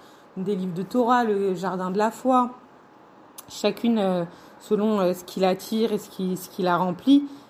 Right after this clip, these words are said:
essayer, être en recherche de se nourrir d'Hachem, de se nourrir de Torah, de se nourrir de, de se nourrir de vérité. Voilà, ensuite, il y a, par exemple,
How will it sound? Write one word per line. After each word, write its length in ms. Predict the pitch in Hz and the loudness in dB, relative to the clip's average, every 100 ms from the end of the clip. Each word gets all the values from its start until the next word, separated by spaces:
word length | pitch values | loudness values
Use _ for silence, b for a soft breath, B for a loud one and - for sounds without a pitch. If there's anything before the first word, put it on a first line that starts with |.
| B | B
essayer, 540 | 262 254 269 220 240 269 | -4 -2 0 0 2 0
être 220 | 208 - | -2 -4
en 60 | 196 | -2
recherche 540 | 226 - 254 254 - | -2 0 -2 -2 -6
de 160 | 170 185 | -6 -6
se 180 | 170 202 | -4 -2
nourrir 440 | 196 220 214 262 262 B B B B | 0 2 2 0 -2 B B B B
d'Hachem, 480 | 175 190 - 247 220 | -2 0 2 2 2
de 80 | 196 | -2
se 160 | 196 | -4
nourrir 220 | 208 214 | -2 -2
de 120 | 190 185 | -2 -2
Torah, 380 | 190 190 214 | -2 2 2
de 100 | 208 | 2
se 100 | 185 - | -2 -6
nourrir 260 | 202 202 | -6 -4
de, 160 | 185 190 | -4 -4
de 180 | 165 190 | -2 -4
se 80 | 185 | -2
nourrir 220 | 214 233 | -2 -2
de 100 | 208 | -2
vérité. 520 | 190 196 196 190 175 - B B B B B B B | -2 0 -2 -4 -6 -6 B B B B B B B
Voilà, 280 | 165 208 269 | 0 4 4
ensuite, 520 | - 202 - 190 - | 2 -4 -8 -10 -2
il 20 | |
y 40 | 180 | 0
a, 280 | 170 170 | 2 0
par 240 | 147 - 165 | -2 -4 -4
exemple, 640 | 175 175 190 190 185 165 | -4 -4 -4 -2 -2 -2